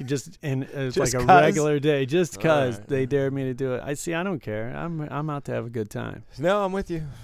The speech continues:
Speaker 2: Um, yeah, I'm out to have a good time. I'm not here for a long time, but I want a good time.
Speaker 1: <laughs> It's crazy that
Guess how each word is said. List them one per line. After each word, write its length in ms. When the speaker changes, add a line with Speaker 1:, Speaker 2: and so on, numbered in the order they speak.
Speaker 2:
Um, 280
yeah, 240
I'm 80
out 160
to 80
have 160
a 60
good 200
time. 300
I'm 160
not 160
here 180
for 160
a 60
long 300
time, 400
but 100
I 60
want 160
a 40
good 300
time. 1000
Speaker 1:
<laughs> 120
It's 160
crazy 400
that 240